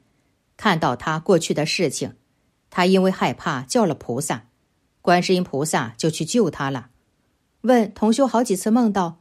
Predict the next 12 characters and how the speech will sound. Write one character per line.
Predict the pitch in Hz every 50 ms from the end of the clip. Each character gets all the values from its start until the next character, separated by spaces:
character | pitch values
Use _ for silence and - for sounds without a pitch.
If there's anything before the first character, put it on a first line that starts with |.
| _ _ -
有 | 190 170
大 | 170 262 262 233
灾 | 220 220 196 196
难， | 196 196 160 147 - _ _ _ _ _ _ -
结 | - 180 196
果 | 190 190 170
菩 | 165 - - 160
萨 | 190 214 180 160
都 | 165 - 214
救 | 214 - 302 285
了 | 202 143
他， | 139 - 160 151 165 160